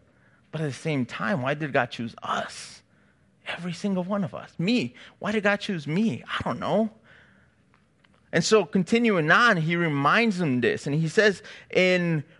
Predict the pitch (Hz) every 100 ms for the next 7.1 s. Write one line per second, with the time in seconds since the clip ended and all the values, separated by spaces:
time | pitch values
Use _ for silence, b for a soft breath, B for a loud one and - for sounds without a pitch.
0 | _ 131 156 180 175 - 165 180 180 175
1 | - - 208 196 160 170 156 B B -
2 | 151 143 143 151 175 202 202 - - 190
3 | 190 - 131 117 131 143 - 151 156 156
4 | 123 113 107 131 175 156 - 131 b b
5 | 135 123 - 135 127 113 117 143 160 151
6 | 147 151 147 147 147 135 - 160 - 123